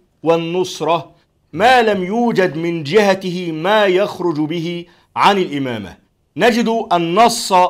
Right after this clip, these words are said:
مستقيما مع مصالح المسلمين التي أناطها الله رب العالمين بولي الأمر هذا. فأبو يعلى يقول: "إذا قام الإمام بحقوق الأمة"، هذا أولا، إذا قام بحقوق الأمة استحق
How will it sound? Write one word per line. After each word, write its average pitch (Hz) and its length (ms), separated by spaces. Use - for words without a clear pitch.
مستقيما 202 1000
مع 214 300
مصالح 208 560
المسلمين 180 840
التي 214 360
أناطها 196 520
الله 175 340
رب 175 220
العالمين 156 640
بولي 233 400
الأمر 254 280
هذا. 233 480
فأبو 165 580
يعلى 269 300
يقول: 233 520
"إذا 208 280
قام 262 420
الإمام 247 680
بحقوق 208 640
الأمة"، 202 440
هذا 196 320
أولا، 214 580
إذا 156 200
قام 277 420
بحقوق 240 440
الأمة 202 480
استحق 208 880